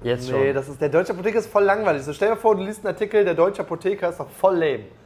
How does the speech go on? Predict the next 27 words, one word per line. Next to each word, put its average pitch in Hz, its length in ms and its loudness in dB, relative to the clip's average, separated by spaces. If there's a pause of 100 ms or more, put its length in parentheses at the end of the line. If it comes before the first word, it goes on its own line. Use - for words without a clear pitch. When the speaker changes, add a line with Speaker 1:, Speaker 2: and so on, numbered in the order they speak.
(200)
Speaker 2:
So 147 120 -4
Speaker 1:
Ja, 165 80 4
Speaker 2:
wird 202 80 4
doch 202 60 8
Speaker 1:
aber 214 100 4
Speaker 2:
niemals 220 180 0
draufklicken. 147 540 -2
Speaker 1:
das 135 100 -14
ist 156 140 -14
ja, 190 100 -6
guck 202 120 -8
mal, 165 100 -6
das 127 120 -6
ist 147 120 -12
ja 156 80 -4
der 143 140 -4
Unternehmer-Nachpflicht-Podcast 135 1200 -10
und 120 100 -10
da 135 120 -2
der 127 120 -8
deutsche 139 320 -4
Apotheker 143 640 -6
ist - 320 -18
so 127 280 -12 (200)
Speaker 2:
Ist 156 180 -10
Speaker 1:
Hä? 196 60 -16
Speaker 2:
über-, 135 280 -4